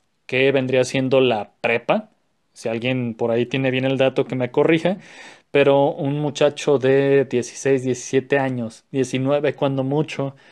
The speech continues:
eh, que nada más se la pasa drogándose, eh, que se la pasa pisteando, eh, pues creo que no le gustaba tanto la escuela como para andar, este, dominando lenguas muertas. Y para mí son dos opciones,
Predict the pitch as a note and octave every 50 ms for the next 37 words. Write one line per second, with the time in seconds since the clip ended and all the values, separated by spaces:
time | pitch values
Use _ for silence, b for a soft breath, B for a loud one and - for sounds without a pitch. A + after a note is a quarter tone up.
0 | B B B B B B B B - C#3+ C3 C#3 C3+ B2+ C3 C3+ C#3 C#3+ C#3+ D#3
1 | D3 - D#3+ C#3+ C#3 C3 - D3 C#3 - - D3+ C#3+ D3 C3 B2 A#2 C3+ C#3 D3
2 | C#3+ C3+ C3+ - - - B2 A#2+ A#2+ B2 A#2+ D#3 - - _ _ D#3 C3+ B2 B2
3 | A#2+ A#2+ A#2 A#2 A#2 A#2 A2+ A2+ A2+ - A#2+ - C3 B2 A#2 - - B2+ B2 -
4 | - C3+ - C#3+ B2+ B2+ - D#3 D#3+ D3+ C#3 C3+ C3+ D#3 D#3 b b b b b
5 | b b b b _ C3+ B2 A#2 A2 A2 C#3+ _ _ _ _ _ - - - -
6 | C#3 C3+ - D3+ D3 C#3+ C#3+ D3 B2+ A#2+ - - C3+ B2+ C3 C3 - C3 C3+ B2+
7 | C#3+ C3+ B2+ B2 A#2 - _ C3+ C3+ C3+ C3+ C3+ C3+ - B2+ A#2+ A#2 - - B2
8 | A#2+ A#2 A#2 A#2 B2 B2 C3 C3+ C3 B2 - - B2+ A#2 B2+ A#2+ A#2+ B2 A#2+ B2
9 | B2+ C3 C3 B2 C3+ C3 C3+ - D#3 C3+ B2+ C3 B2+ A#2 C3+ B2+ - C#3+ D3+ E3+
10 | F3 E3+ - D3+ F3 E3+ - _ b b b b b b b b b b - E3+
11 | E3 F3+ F#3 F#3 F#3+ F#3+ F#3 - _ _ _ - C3+ C3 B2+ C3 C#3 D3 D3 D3
12 | - D#3 D3 D3 D3 D3 D#3+ D#3 C3 A#2 - C3 B2+ - D#3+ D#3+ - - F3+ F#3
13 | F#3 F#3 F#3+ G3 F#3+ - _